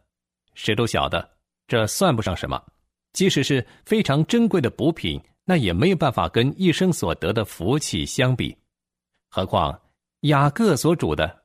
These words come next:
相信绝对不止一碗红豆汤，恐怕他的锅里还有好多好多的红豆汤。然而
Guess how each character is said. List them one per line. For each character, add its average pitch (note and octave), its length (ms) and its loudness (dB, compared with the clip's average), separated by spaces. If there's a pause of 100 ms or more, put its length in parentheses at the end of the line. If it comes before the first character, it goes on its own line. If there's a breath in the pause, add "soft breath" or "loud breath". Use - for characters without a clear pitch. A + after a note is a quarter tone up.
(140)
相 B2+ 220 0
信 G#2 240 0 (380)
绝 B2 180 2
对 C#3+ 100 2
不 E3 160 0
止 D#2+ 220 -2
一 F3 200 0
碗 D2 320 0
红 G#2 220 -2
豆 A2 120 -2
汤， D#2 280 -4 (760 soft breath)
恐 D3 160 2
怕 F#3 120 4
他 F#3 120 2
的 E3 80 2
锅 G#3 260 2
里 F2 160 0
还 A2+ 140 0
有 G#2+ 80 2
好 E2 340 -2
多 D3 240 2
好 D#2 280 -2
多 G2 120 -2
的 E2+ 120 -2
红 F#2+ 180 -2
豆 A2+ 140 0
汤。 F#2 280 -2 (920 soft breath)
然 G2+ 160 0
而 F#2+ 240 0